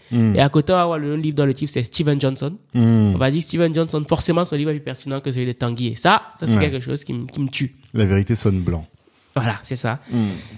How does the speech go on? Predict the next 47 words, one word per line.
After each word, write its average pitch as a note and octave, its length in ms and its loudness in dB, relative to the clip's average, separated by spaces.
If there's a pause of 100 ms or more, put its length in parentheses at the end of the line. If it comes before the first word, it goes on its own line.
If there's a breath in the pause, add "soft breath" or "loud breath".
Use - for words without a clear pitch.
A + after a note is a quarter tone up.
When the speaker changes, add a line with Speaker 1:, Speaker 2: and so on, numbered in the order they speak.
(120)
Speaker 2:
Et - 80 2
donc G3 120 6
là, G3+ 120 6
je F#3 80 2
me E3 80 4
suis E3+ 140 -4
dit, D3+ 100 -4
bon, C3 160 2
qu'est-ce D3+ 180 -2
qu'on C#3+ 140 0
peut A#2+ 100 -4
faire ? C#3+ 280 -4
Et C3+ 40 -2
moi, D3+ 300 -2 (560)
il D3 100 2
faut D3+ 140 0
dire, C#3 180 2
mon B2+ 160 2
but C3 220 0
ultime, C#3+ 280 0
c'est C#3+ 120 0
de C3 40 2
me C3+ 140 0
dire, D3+ 160 2
ok, F3 160 -6 (600)
là, D#3+ 200 6
on D#3 60 6
travaille C3+ 280 2
avec B2 160 0
des A2 140 -2
auteurs. B2+ 280 0 (840)
Je D3+ 40 2
me - 40 4
suis F#3 140 4
dit, E3+ 100 0
dans B2 180 4
quatre, F3 220 -4
cinq D#3 220 -2
ans, D3 120 -4 (300)
qu'on E3 180 0
ait D#3+ 40 2
au D3+ 40 0
moins C#3 200 -2 (100)
un D#3+ 60 2
ou D3+ 120 4
deux C3 200 2
auteurs C#3 360 -2